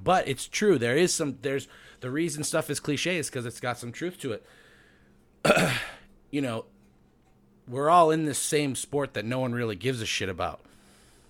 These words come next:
We think it's big. You think it's getting, like, you think it's way bigger than it is because that's all you see on social media, 'cause that's what you follow. And as you're on social media for longer, you kinda, like, tighten your scope up, tighten it, tighten it, till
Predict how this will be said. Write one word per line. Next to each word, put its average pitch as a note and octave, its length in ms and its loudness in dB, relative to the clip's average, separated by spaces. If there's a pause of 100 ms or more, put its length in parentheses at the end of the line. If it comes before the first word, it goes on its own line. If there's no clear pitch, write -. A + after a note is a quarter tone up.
(960)
We G3+ 120 4
think G#3 320 4
it's - 160 -4
big. G2+ 320 -4
You F#3+ 100 2
think C4+ 360 -4
it's - 180 -6
getting, D#3 280 2
like, C3 220 0
you D#3+ 80 -6
think A3+ 260 -4
it's - 160 -6
way C#3 260 0
bigger C3 320 -2
than A#2+ 160 -2
it G#2+ 100 -4
is B2+ 160 0
because A2 260 -6
that's A#2+ 160 -10
all C#3 120 -2
you B2+ 100 -4
see C3 200 -4
on A2+ 100 -2
social A2+ 340 -4
media, C3+ 220 -2
'cause G#2+ 180 -10
that's G#2+ 200 -4
what - 120 -14
you G#2 60 -8
follow. C3 460 -4 (1000)
And A#2+ 140 -4
as A#2+ 220 0
you're A#2 220 -4
on A#2+ 160 -4
social A2+ 280 -6
media A2+ 200 -4
for A2+ 100 -6
longer, G#2+ 260 -2
you A#2 80 -2
kinda, A2 240 -4
like, G2+ 200 -6 (720)
tighten A#2+ 540 0
your G#2+ 220 -2
scope A#2 460 -2
up, - 180 -4
tighten A2 240 -4
it, - 100 -8
tighten G#2+ 260 -4
it, G2+ 100 -10
till A2 280 -6